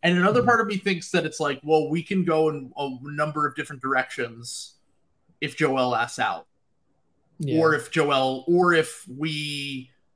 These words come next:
Speaker 1: like, w-, we'll be able to do, like, if Joel doesn't ask out, we can, we can get a guy. And if Joel does ask out, then we have all this fucking cap space to take back bad contracts and picks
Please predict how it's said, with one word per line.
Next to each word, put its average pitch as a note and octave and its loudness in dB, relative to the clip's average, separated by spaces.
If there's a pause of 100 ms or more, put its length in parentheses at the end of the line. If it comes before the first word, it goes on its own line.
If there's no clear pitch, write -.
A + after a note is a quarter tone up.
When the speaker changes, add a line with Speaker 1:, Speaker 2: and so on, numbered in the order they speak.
(180)
Speaker 1:
like, D#3 2
w-, F3 -10
we'll F#3+ 0
be B3 4
able A#3 4
to A3 0
do, G3 0
like, D#3 2
if D#3+ -6
Joel E3 2
doesn't F#3 2
ask F#3+ 2
out, F3+ 6
we D#3 -6
can, D3 -6
we C3+ -12
can C#3 -6
get D#3 2
a D#3 2
guy. D#3 8 (200)
And D3 -6
if C#3+ -4
Joel D#3+ 4
does G3+ 4
ask E3+ 2
out, D#3 2
then D3+ -6
we E3 -2
have D3+ -6
all D#3 -4
this E3 -4
fucking D3 -6
cap E3 0
space D3+ -6
to D3 -20
take - -6
back C#3 0
bad C#3+ 2
contracts C#3 -2
and B2+ -10
picks - -6